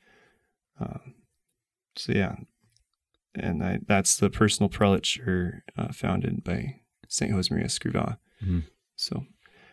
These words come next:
Speaker 1: maybe we'll talk about that a little bit later, maybe. Uh, so I'm there living again there with, with thirteen guys, and we had a priest in residence,
Speaker 2: Hmm.
Speaker 1: one of the, uh, priests of Opus Dei,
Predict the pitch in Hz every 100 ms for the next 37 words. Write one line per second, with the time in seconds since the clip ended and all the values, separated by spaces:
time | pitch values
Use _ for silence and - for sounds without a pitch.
0 | _ - - - - 98 101 98 - -
1 | 127 110 - 117 117 113 110 113 110 -
2 | _ _ _ - - _ 120 107 101 -
3 | _ _ _ _ _ _ - 127 135 143
4 | 139 139 135 117 131 123 113 104 127 135
5 | 110 101 - - 104 110 110 104 - -
6 | - - - - 117 113 117 113 110 98
7 | 90 95 - - _ _ _ _ _ -
8 | 101 95 - 113 113 117 104 101 101 101
9 | 98 - - - 110 95 107 101 98 95
10 | 92 - _ - 95 95 - 101 101 -
11 | 101 95 - - 98 101